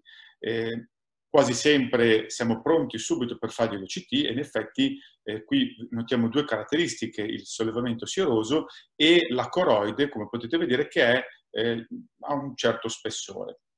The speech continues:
Se ingrandiamo leggermente notiamo che, eh, è presente anche un piccolo distacchino pianeggiante dell'epitelio pigmentato retinico.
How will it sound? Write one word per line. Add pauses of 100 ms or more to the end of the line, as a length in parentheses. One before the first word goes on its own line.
(460)
Se
ingrandiamo
leggermente
notiamo
che,
eh,
è
presente
anche
un (120)
piccolo
distacchino (320)
pianeggiante (100)
dell'epitelio
pigmentato
retinico.